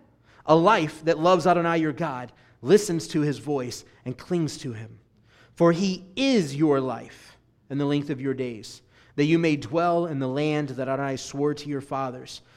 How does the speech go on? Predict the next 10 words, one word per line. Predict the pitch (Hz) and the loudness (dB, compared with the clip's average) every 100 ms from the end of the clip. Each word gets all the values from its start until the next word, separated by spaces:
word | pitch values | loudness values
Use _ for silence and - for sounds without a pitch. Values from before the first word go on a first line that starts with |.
| _ - | _ -12
to | 147 | -4
Abraham, | 156 147 135 131 113 104 _ _ _ | -2 0 -2 -4 -8 -12 _ _ _
to | 156 | -4
Isaac, | 135 135 113 113 - - _ _ - | 0 0 -2 -6 -10 -20 _ _ -12
and | 120 | -8
to | 127 | -6
Jacob, | 110 131 127 120 - _ _ _ _ - | -2 -2 -2 -10 -16 _ _ _ _ -12
to | 131 | -8
give | 101 123 104 | -6 -6 -6
them." | 110 101 | -10 -10